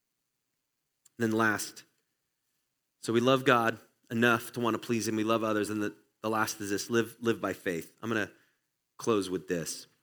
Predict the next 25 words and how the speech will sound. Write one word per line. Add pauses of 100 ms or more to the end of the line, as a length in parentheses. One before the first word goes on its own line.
(840)
Second
Corinthians
five,
five
seven. (1200)
"For
we
walk
by
faith, (140)
not
by
sight."
Th-,
this
is
a
point
that
just
was
really
on
my
heart